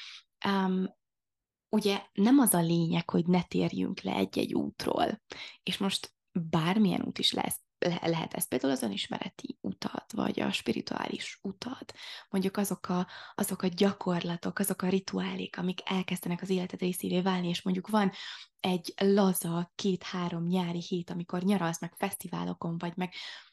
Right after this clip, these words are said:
és, és mondjuk ne-, nincsenek veled a gyakorlataid, um, a rituáléid.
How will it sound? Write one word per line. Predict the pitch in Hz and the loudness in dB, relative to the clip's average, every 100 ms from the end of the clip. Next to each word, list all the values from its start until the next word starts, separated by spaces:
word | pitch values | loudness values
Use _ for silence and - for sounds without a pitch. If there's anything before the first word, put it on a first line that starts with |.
| _ _ | _ _
és, | 196 175 - | -4 -2 -4
és | 185 - | -4 -2
mondjuk | 185 185 185 - - | 0 0 -2 -8 0
ne-, | 202 202 208 214 | 4 6 4 6
nincsenek | 220 220 - 190 175 185 165 | 6 6 2 -2 0 0 2
veled | 175 170 - - - _ _ _ - | 0 0 -4 -6 -12 _ _ _ -2
a | 190 | 0
gyakorlataid, | 180 - - - - 185 - - - 208 _ _ _ _ 180 | 0 -2 -8 -6 -6 -6 -6 -6 -6 -10 _ _ _ _ -4
um, | 175 170 | -4 -2
a | 190 | 0
rituáléid. | 185 175 185 175 185 190 - 214 - | 0 0 -6 -6 -6 -6 -6 -8 -12